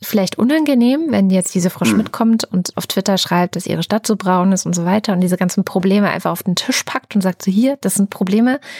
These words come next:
Speaker 1: die sehe ich und darüber müssen wir jetzt mal reden.“ Das finden die Bautzen natürlich super unangenehm,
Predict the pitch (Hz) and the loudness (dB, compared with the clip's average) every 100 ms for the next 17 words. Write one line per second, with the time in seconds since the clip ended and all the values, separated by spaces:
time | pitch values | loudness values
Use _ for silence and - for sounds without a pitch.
0 | - 208 196 240 262 233 254 269 - 196 | -4 -2 0 2 2 0 0 -2 -4 -2
1 | 196 180 190 190 190 185 175 - 190 190 | 0 0 0 0 0 0 -2 0 -2 -2
2 | 196 180 214 277 330 _ - - - 196 | -2 0 0 0 -4 _ -20 -20 -4 -2
3 | - 302 247 185 233 - 233 196 220 202 | 0 2 2 2 0 0 0 2 0 0
4 | 233 - - 302 240 170 170 214 | -2 -4 -6 0 0 2 2 2